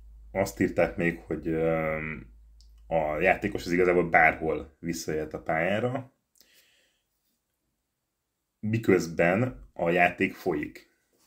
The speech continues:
És, ö, miközben a játék folyik, a játékos csak az oldalvonalon léphet be a pályára, léphet vissza a pályára.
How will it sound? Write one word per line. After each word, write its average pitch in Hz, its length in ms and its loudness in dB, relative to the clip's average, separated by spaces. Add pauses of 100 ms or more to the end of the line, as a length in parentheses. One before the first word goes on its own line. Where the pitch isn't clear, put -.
(1160)
És, - 240 -8
ö, 90 340 4
miközben 98 320 0
a 104 80 2
játék 117 280 0
folyik, 98 520 -2
a 85 40 -2
játékos 90 520 -2
csak - 180 -12
az 95 280 2
oldalvonalon 78 960 0 (120)
léphet 78 380 -6
be 76 80 -6
a - 80 -6
pályára, 78 580 -6
léphet - 320 -6
vissza - 300 -8
a - 80 -6
pályára. 78 640 -4